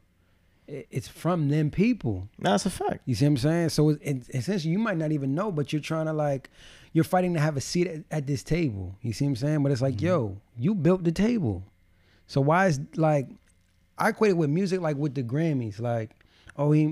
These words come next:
Speaker 1: why do y'all need these validation? You are the
Speaker 3: Exactly.
Speaker 1: art.
Speaker 3: Exactly.
Speaker 1: How is these
Speaker 2: Yep.
Speaker 1: people and these, like, gonna tell you
Speaker 2: Yep.
Speaker 1: you are the art?
Speaker 2: And we already know it's bullshit. We know it.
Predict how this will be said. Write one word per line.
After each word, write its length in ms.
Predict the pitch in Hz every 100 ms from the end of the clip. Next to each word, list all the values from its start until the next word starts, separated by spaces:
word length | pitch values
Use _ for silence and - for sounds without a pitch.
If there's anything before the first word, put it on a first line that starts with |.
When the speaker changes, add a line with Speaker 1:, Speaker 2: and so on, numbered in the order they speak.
| 156
Speaker 1:
why 400 | - 131 151 190
do 220 | 202 135
y'all 120 | 165 185
need 340 | 190 170 190
these 180 | 175 170
validation? 640 | 147 180 170 208 - 143
You 160 | 135 262
are 140 | -
the 160 | 120 120
Speaker 3:
Exactly. 40 | 113
Speaker 1:
art. 280 | 208 95 - - - _ -
Speaker 3:
Exactly. 520 | 117 104 110 101 -
Speaker 1:
How 140 | - 269
is 60 |
these 200 | 226 226 196
Speaker 2:
Yep. 180 | - 220
Speaker 1:
people 240 | 220 220
and 120 | 190
these, 240 | 220 220 196
like, 220 | 190 165
gonna 180 | 180 180
tell 260 | - 202
you 340 | 196 196 196 185
Speaker 2:
Yep. 180 | 107 127
Speaker 1:
you 220 | 247 320
are 160 | 233 254
the 60 |
art? 340 | 170 131 104 -
Speaker 2:
And 140 | 127
we 160 | 135 233
already 240 | 233 208
know 360 | 190 165 175 190
it's 100 | 165
bullshit. 640 | 120 160 147 - 101 95 -
We 140 | 208
know 260 | 262 294 277
it. 200 | 139